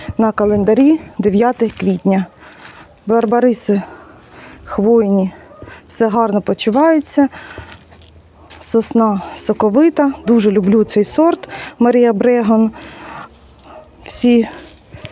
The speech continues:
крокуси повідцвітали. Дивіться, як уже розпустилася мадрина. Це Стів Випер. Звичайно, що, е,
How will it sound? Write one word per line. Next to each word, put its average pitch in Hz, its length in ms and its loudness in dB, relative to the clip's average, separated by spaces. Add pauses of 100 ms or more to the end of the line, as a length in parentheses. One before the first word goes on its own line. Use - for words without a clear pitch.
(600)
крокуси 233 440 0
повідцвітали. 294 960 2 (540)
Дивіться, 220 340 0
як 202 180 0
уже 214 180 2
розпустилася 220 720 0
мадрина. 202 560 2
Це 233 120 0
Стів - 280 -2
Випер. 196 460 0 (2500)
Звичайно, 220 640 0
що, 220 400 0 (1800)
е, 208 420 2